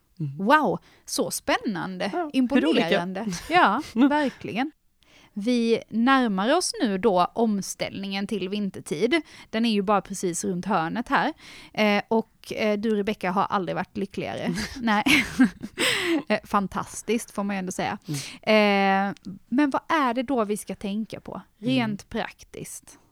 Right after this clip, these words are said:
Speaker 1: Det är väldigt svårt för människor ibland att komma ihåg
Speaker 2: Ja.
Speaker 1: vad som händer då. När ställer vi tillbaka klockan? När ställer vi fram den?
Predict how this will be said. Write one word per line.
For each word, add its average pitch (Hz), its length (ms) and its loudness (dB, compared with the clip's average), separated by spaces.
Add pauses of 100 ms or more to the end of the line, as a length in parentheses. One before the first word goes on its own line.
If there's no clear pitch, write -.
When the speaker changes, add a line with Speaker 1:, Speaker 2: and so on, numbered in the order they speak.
(140)
Speaker 1:
Det 170 160 0
är 165 40 6
väldigt 170 360 0
svårt 254 280 -6
för - 60 -4
människor 175 320 -2
ibland 139 320 -8
att - 80 -16
komma 156 220 -4
ihåg 196 360 -6
Speaker 2:
Ja. 220 320 6
Speaker 1:
vad 139 180 -4
som 139 120 -6
händer 139 320 -4
då. 131 220 -2
När 151 320 2
ställer 135 260 -6
vi 127 80 -10
tillbaka 156 480 0
klockan? 143 300 -6
När 123 80 -8
ställer - 260 -10
vi - 60 -8
fram 156 480 0
den? 147 160 0